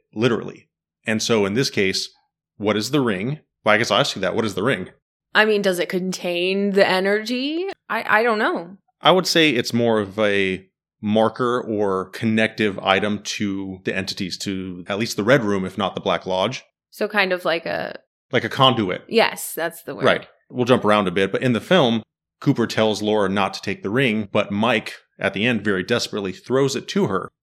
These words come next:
Speaker 1: The problem is that Laura, at least in my interpretation, is a doomed character, and so putting on the ring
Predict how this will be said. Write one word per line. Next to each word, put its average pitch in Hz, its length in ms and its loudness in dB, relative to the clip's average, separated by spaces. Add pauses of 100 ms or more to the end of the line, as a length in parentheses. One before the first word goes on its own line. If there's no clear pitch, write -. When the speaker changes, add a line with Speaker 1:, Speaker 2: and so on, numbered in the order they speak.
(160)
Speaker 1:
The - 60 -6
problem 123 400 4
is 110 200 0
that 95 180 2
Laura, 101 380 4
at 113 80 0
least 98 160 -2
in 98 60 -2
my 92 100 0
interpretation, 98 500 -4
is 110 160 -2
a 101 80 0
doomed 104 400 -2
character, 120 440 0
and 90 100 -8
so 92 320 0 (160)
putting 120 220 4
on 104 140 2
the 98 80 -2
ring 107 340 2